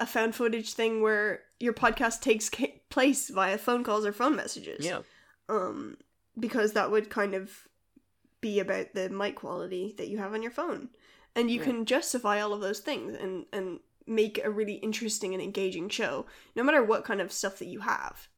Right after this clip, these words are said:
Speaker 1: So if you want my <laughs> advice for starting a podcast, it's do it. <laughs>
Speaker 2: Just, yeah, just, just do it.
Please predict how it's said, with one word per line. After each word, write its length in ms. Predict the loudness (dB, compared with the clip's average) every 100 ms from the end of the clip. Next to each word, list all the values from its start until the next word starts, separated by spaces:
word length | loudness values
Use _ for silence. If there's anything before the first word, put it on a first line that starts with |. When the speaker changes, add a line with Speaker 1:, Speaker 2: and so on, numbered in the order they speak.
| _
Speaker 1:
So 360 | -2 0 -2 -6
if 120 | -6
you 140 | -2 2
want 180 | 2
my 120 | 4 4
<laughs> 80 |
advice 260 | 6 6 6
for 100 | 2
starting 300 | 2 4 6
a 40 | 6
podcast, 340 | 6 6 6 4
it's 320 | -2 -8 -20 _ _ -10
do 180 | -4 0
it. 200 | 0 -2 _
<laughs> 160 | -8 -8 -12 0
Speaker 2:
Just, 340 | 2 2 2
yeah, 140 | 4 4
just, 340 | 4 0 2
just 180 | 2 0 _ _ _ 6
do 300 | 8 12 12
it. 220 | 12